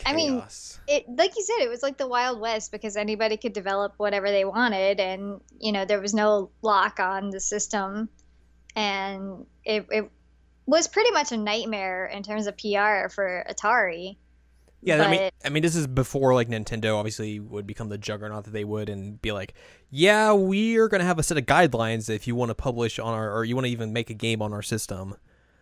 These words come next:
Speaker 1: Nintendo learned from what happened
Speaker 2: Yeah.
Speaker 1: here. Um, because essentially you'll always hear that the crash was because of E T. And while some of that is true, um, it can't be attributed just to E T, and it can't be attributed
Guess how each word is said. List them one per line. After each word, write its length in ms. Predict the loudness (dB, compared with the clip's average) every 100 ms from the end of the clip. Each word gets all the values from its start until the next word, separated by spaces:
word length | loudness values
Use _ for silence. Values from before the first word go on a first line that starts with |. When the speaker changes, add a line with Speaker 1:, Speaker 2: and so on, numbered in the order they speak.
| _ _ _ _ _ _ _ -2
Speaker 1:
Nintendo 420 | 0 2 2 2 2
learned 460 | 0 0 -6 -10
from 320 | -6 -4 -4
what 160 | -4 -2
happened 160 | 0 0
Speaker 2:
Yeah. 180 | 0 -4
Speaker 1:
here. 140 | -6 -10 -16 _ _ 0
Um, 400 | 2 2 -2 -4
because 560 | -2 0 -2 -4 -12 _
essentially 720 | -4 -2 -4 -4 -2 0 -2 -2
you'll 260 | 2 4
always 380 | 4 4 2 -2
hear 380 | -2 0 0 0
that 320 | 0 -2 -4
the 80 | -6
crash 380 | 0 0 0 -6
was 120 | -10
because 280 | -10 -10 -12
of 80 |
E 160 | -12 -14
T. 400 | -12 -10 -12 -14 _ -20 -20 _ -2
And 400 | 0 2 0 -2 -2
while 400 | 2 4 4 2
some 240 | -6 -6
of 140 | -2
that 280 | 2 2 0
is 240 | -4 -4 -8
true, 480 | -8 -6 -6 -10 -16 _ _ _ -4
um, 280 | -2 -2 -2
it 160 | -2 0
can't 260 | 0 2
be 80 | 2
attributed 480 | 2 0 -4 -4 -4
just 320 | -4 -2 -2
to 60 | -2
E 160 | -2
T, 440 | -4 -4 -2 -2 0
and 140 | 0
it 140 | 0 -2
can't 180 | -4
be 120 | -2 -4
attributed 520 | -2 -2 0 -2